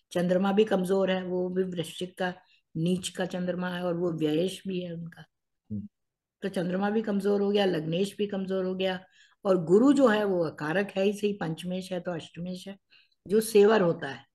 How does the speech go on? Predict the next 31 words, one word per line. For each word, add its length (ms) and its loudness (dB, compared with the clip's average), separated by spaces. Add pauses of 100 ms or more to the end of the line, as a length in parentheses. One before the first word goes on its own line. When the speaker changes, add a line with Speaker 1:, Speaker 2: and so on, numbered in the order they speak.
(520)
Speaker 1:
Actually 360 -6
गुरु 300 2
की 160 0
शुभ 260 -2
दृष्टि 440 -2
और 160 -2
शुभ 240 -6
भाव 220 -4
से 180 -8
संबंध 440 -6 (560)
व्यक्ति 300 0
को 160 0
हमेशा 560 -4 (840)
बचा 260 0
लेता 340 -8
है। 220 -14 (120)
तो 200 -8
इस 180 -10
तरह 200 -4
से 200 -8
अगर 240 -4
ये 160 -4
हो 280 -2
गई, 300 -6 (880)
तो 220 -14
थोड़ी 260 -14
सी 140 -14
परेशानी 560 -6
होनी 320 -10
ही 180 -10
थी। 300 -20